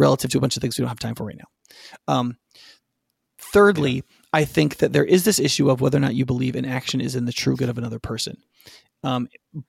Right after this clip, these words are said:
Speaker 1: the, the question then comes up, what happens when somebody says, "I want you to love me in way X," and you don't think that that's actually in
Speaker 2: Right.
Speaker 1: their true good, then what? And I think that there's, there's two possibilities there. One is that you have to be true to your conscience and tell them you don't think that that will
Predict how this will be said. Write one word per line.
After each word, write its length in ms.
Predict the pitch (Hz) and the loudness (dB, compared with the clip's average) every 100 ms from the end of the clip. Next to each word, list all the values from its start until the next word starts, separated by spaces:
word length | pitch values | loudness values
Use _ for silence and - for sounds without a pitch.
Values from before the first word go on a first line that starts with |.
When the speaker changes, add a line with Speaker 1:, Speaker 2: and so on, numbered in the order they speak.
| _ | _
Speaker 1:
the, 100 | - - | -4 0
the 80 | 143 | 0
question 340 | 196 202 180 | 2 2 2
then 140 | 147 | 2
comes 180 | 139 131 | 0 0
up, 140 | 131 135 | -2 0
what 180 | 180 | 0
happens 400 | 202 175 165 151 | 2 0 0 0
when 400 | 127 127 123 123 - | 0 -2 -2 -6 -8
somebody 340 | - 151 160 165 | -2 0 2 2
says, 260 | 147 131 | 2 0
"I 100 | 127 | 4
want 220 | 143 160 156 | 4 4 2
you 80 | |
to 80 | 139 | 2
love 280 | 131 127 - | 2 0 -2
me 100 | 127 | -4
in 420 | 123 131 120 120 _ - | -2 -2 -2 -6 _ -8
way 340 | 127 135 127 - | 0 2 2 0
X," 500 | 139 117 - - - _ _ _ _ _ _ _ _ 156 | -2 -2 -4 -4 -6 _ _ _ _ _ _ _ _ 0
and 160 | 143 | 2
you 140 | 143 156 | 4 4
don't 360 | 127 151 165 | 6 4 4
think 180 | - 135 | -2 0
that 140 | 135 | 0
that's 220 | - 127 139 | 0 -2 -2
actually 240 | - 139 | -2 -2
in 60 | 127 | -2
Speaker 2:
Right. 60 | |
Speaker 1:
their 100 | 117 | -2
true 220 | - 123 | 0 0
good, 280 | 120 120 120 | 0 -2 -2
then 320 | 131 247 233 | 0 0 0
what? 300 | 131 - - - _ - - | -6 -10 -10 -12 _ -10 2
And 80 | 143 | 4
I 60 | |
think 160 | 151 151 | 4 2
that 100 | 139 | 2
there's, 240 | 131 - - _ | 0 -4 -8 _
there's 240 | 147 131 - | 0 0 0
two 300 | - 190 185 | 2 4 4
possibilities 680 | 151 151 135 123 113 - - | 4 2 0 -6 -8 -12 -12
there. 240 | - - _ - - _ - | -12 -14 _ -20 -20 _ 2
One 240 | 170 185 | 4 4
is 340 | 139 135 127 - | 2 0 -4 -6
that 220 | 131 131 | -2 0
you 100 | 135 | 0
have 140 | 139 143 | 0 0
to 60 | 147 | 0
be 80 | |
true 160 | 135 139 | 0 2
to 80 | 135 | 0
your 80 | 120 | 0
conscience 420 | - - 127 - | -2 -4 -4 -6
and 100 | 117 | -8
tell 240 | - 127 | -4 -2
them 220 | 127 120 | -2 -4
you 80 | 120 | -4
don't 260 | 117 120 113 | -4 -4 -6
think 200 | 127 123 | -10 -8
that 120 | 120 | -8
that 160 | 120 113 | -8 -6
will 240 | 120 | -8